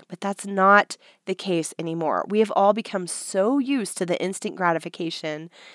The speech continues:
of texting and tweeting and posting our thoughts and our ideas for all the world to see at a moment's notice. Basically, as quickly as a thought enters our mind, we can make it public. And we now have that luxury of never having to deliberate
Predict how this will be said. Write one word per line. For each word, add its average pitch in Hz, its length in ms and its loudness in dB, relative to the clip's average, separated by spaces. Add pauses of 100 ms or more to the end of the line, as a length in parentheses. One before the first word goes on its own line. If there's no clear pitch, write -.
(240)
of 180 160 2
texting 240 460 0
and 180 100 -2
tweeting 233 340 0
and 170 120 -2
posting 202 420 -4
our 160 160 0
thoughts 190 400 2
and 175 100 0
our 165 100 0
ideas 165 380 2
for - 220 -2
all 170 220 4
the 190 100 -2
world 170 300 -2
to 160 80 -16
see 170 360 -2
at 220 240 2
a 240 60 -2
moment's 214 440 -4
notice. - 440 -2 (720)
Basically, 262 500 4
as - 200 4
quickly 208 420 0
as - 180 0
a 180 60 -4
thought 170 320 2
enters 175 320 -6
our 160 140 -2
mind, 165 300 -2
we 170 100 -6
can 165 180 -12
make 160 180 -10
it - 60 -10
public. - 520 -10 (500)
And 220 100 0
we 226 80 4
now 214 200 10
have 196 240 6
that 175 200 8
luxury 185 560 2
of 170 80 0
never 175 260 2
having 180 300 0
to 180 120 -10
deliberate 170 800 0